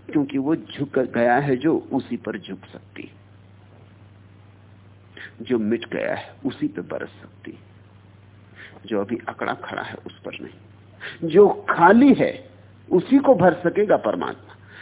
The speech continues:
जो अभी भरा है उसको कैसे भरेगा? ज़ेन कथा है।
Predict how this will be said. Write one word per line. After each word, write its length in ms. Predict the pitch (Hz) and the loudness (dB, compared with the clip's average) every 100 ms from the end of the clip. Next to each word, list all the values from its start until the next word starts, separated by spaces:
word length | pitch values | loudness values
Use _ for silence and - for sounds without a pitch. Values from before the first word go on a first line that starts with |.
| - - | -14 -2
जो 120 | 165 | 0
अभी 300 | - 160 196 | 2 2 0
भरा 320 | 127 156 233 | 4 6 8
है 200 | 220 156 - - - | 8 2 -6 -12 -8
उसको 280 | 151 - 185 | -8 -8 -8
कैसे 320 | 180 170 - | -8 -8 -10
भरेगा? 680 | - - - - - - - - - - - - - - - - - - - - - 147 | -10 -12 -14 -16 -20 -20 -20 -20 -20 -20 -20 -20 -20 -20 -20 -20 -20 -20 -20 -20 -12 -10
ज़ेन 380 | 135 139 139 | -2 -2 -2
कथा 300 | 135 - - | -4 -6 -6
है। 240 | - - | -8 -8